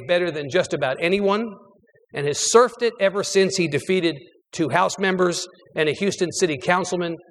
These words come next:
to succeed John Lindsay in representing Senate District seven in two thousand and six. Last year, he defeated a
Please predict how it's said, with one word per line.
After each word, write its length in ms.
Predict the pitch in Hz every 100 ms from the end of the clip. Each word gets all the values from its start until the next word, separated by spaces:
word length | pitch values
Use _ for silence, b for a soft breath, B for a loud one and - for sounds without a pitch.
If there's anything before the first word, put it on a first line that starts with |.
| _
to 80 | -
succeed 540 | 151 139 - 196 185 139
John 260 | 165 160
Lindsay 380 | 170 170 156 160
in 100 | 147
representing 480 | 147 147 139 151 139
Senate 340 | - 160 151
District 360 | 160 - 131 -
seven 380 | 185 180 175 165 - - _ _ -
in 120 | 151
two 140 | 170
thousand 340 | 156 151 131 143
and 100 | 131
six. 320 | 170 - - - _ _ _ _ b b b -
Last 400 | 160 214 214 -
year, 220 | 220 208
he 120 | 190
defeated 500 | 160 151 185 190 170
a 160 | 160 143